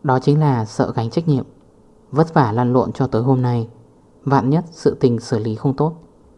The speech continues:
lại truy cứu trách nhiệm xuống chức, vậy liền được không bù mất. Nghe Trường Sinh nói như vậy, lại thấy những công vụ khác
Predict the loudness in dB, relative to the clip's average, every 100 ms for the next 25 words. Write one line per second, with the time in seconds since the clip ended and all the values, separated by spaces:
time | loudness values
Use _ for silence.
0 | _ -2 -2 -2 -4 -6 -4 -2 -2 -4
1 | -8 0 2 2 -2 -6 -2 -2 -4 -14
2 | _ _ _ _ _ -4 0 2 2 0
3 | 0 0 -2 -4 -10 -2 -2 0 0 0
4 | -2 -4 -12 _ _ _ _ _ _ _
5 | -6 2 4 4 -2 2 2 2 0 0
6 | 0 -2 -6 -20 _ _ _ _ _ _
7 | 0 0 2 2 2 0 -6 -20 _ -2
8 | 0 0 2 2 2 0 0 -2